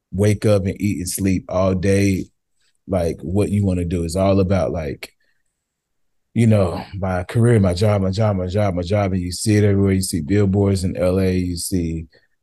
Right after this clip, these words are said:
um, everything just, like,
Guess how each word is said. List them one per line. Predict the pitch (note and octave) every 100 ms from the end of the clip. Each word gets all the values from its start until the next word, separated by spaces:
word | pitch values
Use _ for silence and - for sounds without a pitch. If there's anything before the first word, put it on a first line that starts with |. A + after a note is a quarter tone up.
| -
um, | - E2+ D#2+ C2 G#1+ - _ _ _ _ _ _ _
everything | A#2+ C3 C3 A#2+ G#2 F#2
just, | G2 F2+ - - -
like, | F#2+ G2 E2+ -